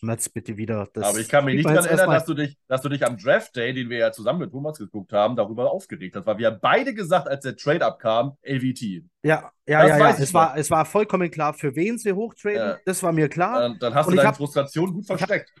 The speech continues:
Speaker 1: naja, ich hab's, äh, Fru-, ah, Frust nicht. Es war eher so,
Speaker 2: Ach so.
Speaker 1: okay, er war dein Junge, du hast wieder Draftkapital dafür bezahlt, da hochzukommen, aber du hättest einen
Speaker 2: Mhm.
Speaker 1: Guard auch später bekommen und hättest den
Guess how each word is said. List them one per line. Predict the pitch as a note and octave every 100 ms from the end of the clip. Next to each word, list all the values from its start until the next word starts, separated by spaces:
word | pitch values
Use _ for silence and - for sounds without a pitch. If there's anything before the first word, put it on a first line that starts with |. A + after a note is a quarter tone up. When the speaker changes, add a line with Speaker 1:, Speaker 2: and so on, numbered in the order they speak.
| _
Speaker 1:
naja, | - - -
ich |
hab's, | G#3 E4+ -
äh, | D#5 - -
Fru-, | F#3 A#3+
ah, | C#4+ C#3 D3+
Frust | - B3 - F3+
nicht. | G#3 C#4 -
Es | D3 -
war | G3+
eher | F#3 F#3+
so, | E3+ F#3 F#3 - _ -
Speaker 2:
Ach | A#2
so. | C#3 C#3 B2 F2 _ _ -
Speaker 1:
okay, | C#3 G#3 A#3+ G#3 - _ -
er | D3
war | D#3+ F3
dein | E3 C#3+
Junge, | E3 A3 A3+
du | F3+ D#3
hast | D#3
wieder | F3 E3
Draftkapital | D#3+ E3+ - - D#3 D3+ D3+
dafür | D3+ - C#3
bezahlt, | B2 - D3+ E3+
da | B2+
hochzukommen, | E3+ - - - F3 F3 F3
aber | C#3+ C#3
du | C#3
hättest | C#3+ E3+ E3 D3+ - _ _ _ _ D#3+
einen | C3+
Speaker 2:
Mhm. |
Speaker 1:
Guard | D3+ D#3 -
auch | D#3+ -
später | - D#3 F#3+ F#3
bekommen | C#3+ D3 - F3+ F#3+ F#3+
und | C#3 C#3
hättest | D#3+ E3+ -
den | D3 D3